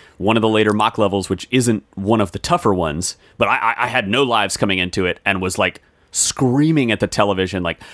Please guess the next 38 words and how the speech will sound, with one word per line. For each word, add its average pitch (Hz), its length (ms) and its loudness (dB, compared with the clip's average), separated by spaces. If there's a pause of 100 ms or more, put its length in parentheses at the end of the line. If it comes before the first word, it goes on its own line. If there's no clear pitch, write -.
(120)
"How 269 160 0
could - 220 -2
you 247 120 2
do 269 320 2
this 269 240 0
to 214 140 0
me?" 147 380 2
<laughs> 180 40 -8 (800)
Like, 175 200 -2
"Why 214 220 2
would 247 160 2
you 233 80 2
give 240 200 -2
me 247 120 0
this 220 180 0
terrible 220 460 0
thing 214 360 0
and 196 80 2
make 196 160 0
me 196 80 2
start 190 240 2
over 233 220 0
again?" 156 340 0
But 127 140 2
I, 117 160 0 (560)
like, 117 260 0 (100)
went 117 280 2
into 117 320 2
the, 98 300 0 (140)
the, 95 260 2 (480)
the 117 120 2
Yomi 127 320 2
zone 90 480 -2
and, 95 200 0
like, 92 360 -2 (380)
focused - 680 -2
in 98 360 0 (100)
and, 92 220 -4